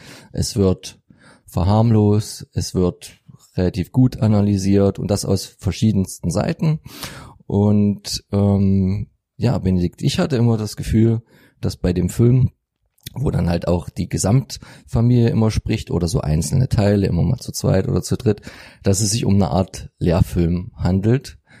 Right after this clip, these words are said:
Nicht unbedingt mit einem ganz erhobenen Zeigefinger, aber schon sehr, sehr demonstrativ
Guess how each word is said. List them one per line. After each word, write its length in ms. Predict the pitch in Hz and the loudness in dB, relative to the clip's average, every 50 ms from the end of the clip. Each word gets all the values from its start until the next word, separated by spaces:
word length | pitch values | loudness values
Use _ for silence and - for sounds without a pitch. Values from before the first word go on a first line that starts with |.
| _ _ - | _ _ -4
Nicht 180 | - 101 117 | -4 0 2
unbedingt 500 | 127 135 131 127 117 120 123 135 - - | 2 2 2 2 2 0 0 0 -2 -4
mit 180 | 107 107 - - | -6 -4 -2 -2
einem 100 | 101 92 | -2 0
ganz 280 | - 101 127 151 - | 0 0 -2 -2 -4
erhobenen 460 | - - 127 123 131 135 - - 127 - | -2 0 2 2 2 2 2 0 -2 0
Zeigefinger, 580 | - 120 113 117 120 113 - - 117 113 104 | 0 -2 -2 0 -2 -2 -2 -2 0 0 0
aber 180 | - - 104 101 | -2 -2 -4 -2
schon 380 | - - 113 104 104 98 - - - | -2 0 0 0 0 -2 -4 -8 -10
sehr, 400 | 127 98 95 95 101 95 - 101 | -4 -2 0 0 2 0 0 -2
sehr 420 | - - 98 98 95 92 87 - _ _ _ - | -2 -2 0 0 0 0 -2 -6 _ _ _ -2
demonstrativ 1080 | 92 101 110 104 101 - - - - - 87 - - - 113 117 131 143 - - - | 0 2 2 2 0 -2 -6 -8 -6 -4 -4 -4 -2 2 4 4 4 2 0 -4 -16